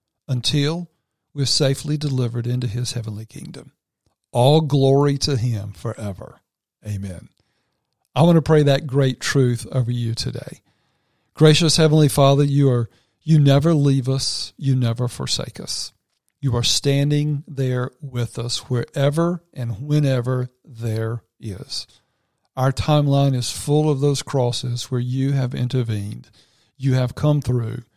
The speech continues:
you have delivered. May that encourage, even embolden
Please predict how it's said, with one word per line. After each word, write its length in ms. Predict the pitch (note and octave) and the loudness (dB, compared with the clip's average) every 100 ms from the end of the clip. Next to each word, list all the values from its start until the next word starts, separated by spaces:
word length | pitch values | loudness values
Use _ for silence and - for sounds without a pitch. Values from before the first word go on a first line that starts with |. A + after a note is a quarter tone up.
| _ _ _ | _ _ _
you 220 | C#3 C3+ | -4 -2
have 260 | A#2+ A#2+ A#2 | 0 0 -4
delivered. 540 | A2 - - A#2+ C3 _ _ _ _ _ _ | -8 -10 -12 -16 -18 _ _ _ _ _ _
May 200 | C3+ C3 | -4 0
that 420 | C3 C3+ D3+ - _ | 2 2 0 -4 _
encourage, 760 | - D#3 - C3 B2 B2 C3 - _ _ _ | -6 -4 -2 -2 -2 -4 -8 -12 _ _ _
even 460 | - C#3+ D3 D#3 D#3 | -2 0 2 2 2
embolden 840 | E3 D3 B2+ B2+ A#2+ A2+ G#2 G2 | 0 0 0 -2 -2 -4 -6 -12